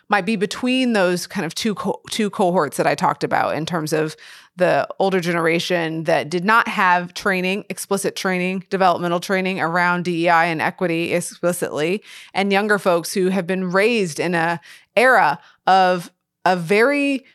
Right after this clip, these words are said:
clear movement spaces throughout the world. 'Cause, I mean, movement doesn't ever die. It's always ongoing. But we have had some pretty active moments of protest, uh, that have been public, and not just in public spaces, but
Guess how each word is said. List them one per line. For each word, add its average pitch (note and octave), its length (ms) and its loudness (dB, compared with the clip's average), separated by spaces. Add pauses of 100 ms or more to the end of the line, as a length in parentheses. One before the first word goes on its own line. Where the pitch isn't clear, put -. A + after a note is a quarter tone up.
clear C4 420 0
movement A3+ 420 0
spaces D#3 520 -2
throughout D3 260 0
the - 80 -4
world. A#2 360 -6
'Cause, A3+ 140 0
I G#3+ 40 4
mean, A3 180 2
movement A3 340 -2
doesn't F#3+ 220 0
ever F3+ 180 0
die. D#3+ 460 2
It's - 160 -6
always F3 300 0
ongoing. E3 760 -2
But D#3+ 100 0
we F#3+ 160 0
have F#3 100 0
had F#3 440 2
some G3+ 140 -4
pretty A3+ 400 -6
active F#3+ 540 -2 (500)
moments G3 720 0
of F3+ 240 0
protest, D#3 720 -2 (400)
uh, D3+ 260 0
that F3 200 -2
have F3+ 120 -4
been F3 160 -4
public, D3 680 -2
and F#3 160 -2
not F3+ 260 2
just F3 480 0
in D#3+ 320 -2
public E3+ 400 -4
spaces, E4 440 -2
but - 140 -6